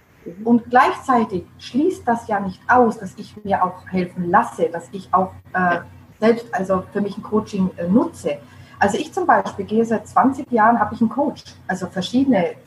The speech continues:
Speaker 2: aber vor zwanzig Jahren habe ich damit angefangen. Und im Schnitt, kannst du sagen, habe ich jeden Monat für mich ein Coaching. Und dabei geht es um meine Persönlichkeit, dabei geht es um meine Lebensthemen, dabei geht es um mein Business, um viele, viele Themen. Aber ich habe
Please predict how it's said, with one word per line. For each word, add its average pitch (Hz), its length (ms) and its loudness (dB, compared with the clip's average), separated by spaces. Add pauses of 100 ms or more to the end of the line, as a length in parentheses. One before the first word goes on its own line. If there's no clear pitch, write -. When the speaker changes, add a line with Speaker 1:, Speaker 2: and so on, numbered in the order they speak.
(220)
Speaker 2:
aber - 180 -2
vor 294 140 -4
zwanzig 330 360 0
Jahren 311 220 2
habe 311 120 -2
ich - 40 -18
damit 294 240 -2
angefangen. 277 520 -2 (340)
Und 262 160 4
im 262 80 6
Schnitt, 359 400 -4 (440)
kannst 262 220 2
du 254 40 -8
sagen, 269 400 -2
habe 262 140 -2
ich - 140 -18
jeden 294 240 -2
Monat 269 400 6
für 262 80 0
mich 269 180 2
ein 269 100 2
Coaching. 277 500 -6
Und 214 140 -2
dabei 214 260 2
geht 220 180 -2
es 202 140 -6
um 208 120 -8
meine 185 200 2
Persönlichkeit, 269 920 -2
dabei 190 320 -2
geht 190 260 -8
es 196 200 -16
um 202 200 -4
meine 277 420 2 (340)
Lebensthemen, 226 1200 2 (340)
dabei 202 260 0
geht 190 260 -6
es 185 100 -14
um 190 120 -2
mein 190 200 2
Business, 285 440 2
um 254 140 4
viele, 370 360 0
viele 277 220 -2
Themen. 247 340 0 (260)
Aber 190 140 -2
ich 208 120 -6
habe 214 140 -4